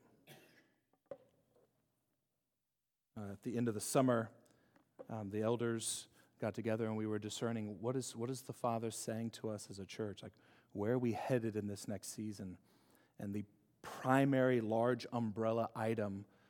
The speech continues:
was a phrase that, that we're using, which is, "Show us your," or, "Show us who you are." That the Father is asking M C C to be driven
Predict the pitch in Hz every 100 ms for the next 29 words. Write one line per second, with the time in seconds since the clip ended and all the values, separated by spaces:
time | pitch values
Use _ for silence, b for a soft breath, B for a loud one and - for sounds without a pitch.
0 | b b 101 104 104 - 120 113 107 117
1 | 107 - b b - 104 101 - 117 107
2 | 101 95 113 131 117 110 107 104 117 104
3 | 101 - b - - 127 127 131 123 120
4 | 120 - - 110 110 107 107 - _ -
5 | - - 139 135 127 - 139 120 110 95
6 | 95 90 - - _ _ _ _ _ _
7 | _ _ _ _ _ _ _ _ _ _
8 | _ _ _ _ - 110 131 127 123 110
9 | - 117 120 - 117 117 117 117 - 110
10 | 110 - - 113 98 95 110 - b b
11 | b b - 120 113 104 104 104 143 135
12 | 113 113 151